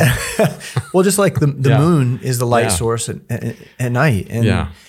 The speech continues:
Speaker 1: and it's, it's amazing that there's
Speaker 2: Yeah.
Speaker 1: a host of, of stars surrounding it, like the
Speaker 2: Yeah.
Speaker 1: angelic host.
Speaker 2: Yeah.
Speaker 1: There's a, there's a
Speaker 2: Kinda in the,
Speaker 1: connection.
Speaker 2: looks like it's in the background.
Speaker 1: It's in the background.
Speaker 2: Yeah. Yeah.
Speaker 1: And it's, it's watching over, you know, in some
Speaker 2: Yeah.
Speaker 1: ways.
Speaker 2: Yeah.
Speaker 1: And, uh, and then, and, but there we are,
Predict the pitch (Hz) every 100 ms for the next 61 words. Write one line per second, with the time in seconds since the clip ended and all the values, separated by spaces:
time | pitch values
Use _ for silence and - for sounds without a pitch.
0 | _ - 120 117 113 - - 123 120 131
1 | 147 123 120 110 - 104 95 107 - 135
2 | - - 110 104 - - 107 - - 120
3 | 127 117 95 - - - 101 104 123 117
4 | 101 101 107 - 104 104 92 127 123 -
5 | 107 - 98 95 107 120 113 107 104 104
6 | 101 - 107 95 110 101 107 95 95 101
7 | 95 95 87 95 90 - 135 127 123 139
8 | - 127 117 101 98 87 - _ - 95
9 | 87 80 _ 117 113 110 110 - 113 113
10 | 117 - 123 - 110 123 127 - 123 117
11 | 135 117 104 101 - 113 107 110 - 110
12 | 123 104 95 87 90 - - 107 107 107
13 | 104 107 104 - - - _ - 120 123
14 | 117 - 110 110 107 123 117 113 120 113
15 | 104